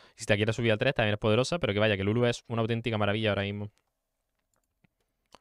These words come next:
Maravillosa. Bufo a Ezreal en todos los niveles. ¡Hola, la! ¿Cómo?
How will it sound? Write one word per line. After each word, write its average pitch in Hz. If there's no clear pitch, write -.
Maravillosa. 110
Bufo 156
a 277
Ezreal 104
en 113
todos 233
los 220
niveles. 107
¡Hola, 160
la! 98
¿Cómo? 262